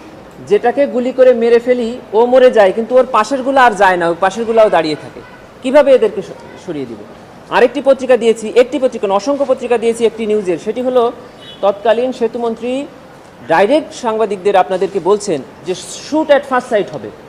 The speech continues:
মানে দেখা মাত্র গুলি হবে। এই যে ইনস্টিগেটিং বক্তব্য, এই বক্তব্যের পরেই তো সারা বাংলাদেশের ছাত্রলীগ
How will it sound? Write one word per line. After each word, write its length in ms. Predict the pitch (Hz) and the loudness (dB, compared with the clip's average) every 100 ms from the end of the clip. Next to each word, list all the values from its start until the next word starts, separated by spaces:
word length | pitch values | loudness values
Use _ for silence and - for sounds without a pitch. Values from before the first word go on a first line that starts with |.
| - | -12
মানে 100 | 190 | -6
দেখা 260 | 190 233 277 | 0 0 2
মাত্র 240 | 285 285 | 2 2
গুলি 200 | 220 196 | 0 -2
হবে। 200 | 147 117 - - - - - - - - - | -4 -8 -14 -20 -20 -20 -20 -20 -20 -20 -4
এই 160 | 202 262 | 0 0
যে 100 | 269 | 2
ইনস্টিগেটিং 580 | 269 262 247 233 233 214 | -2 -2 0 0 0 0
বক্তব্য, 560 | 175 185 196 156 131 107 - - - - | 0 0 -4 -6 -6 -8 -12 -20 -16 -2
এই 140 | 220 | 0
বক্তব্যের 560 | 202 214 - 220 190 214 | 4 2 2 -2 0 0
পরেই 420 | 214 214 277 269 | 0 2 2 2
তো 240 | 240 214 180 - - - - | 0 0 -2 -8 -20 -20 -10
সারা 260 | 202 196 | -4 -2
বাংলাদেশের 500 | 180 180 180 175 180 | 0 -2 -4 -6 -8
ছাত্রলীগ 480 | 175 175 170 170 160 | -6 -8 -6 -8 -8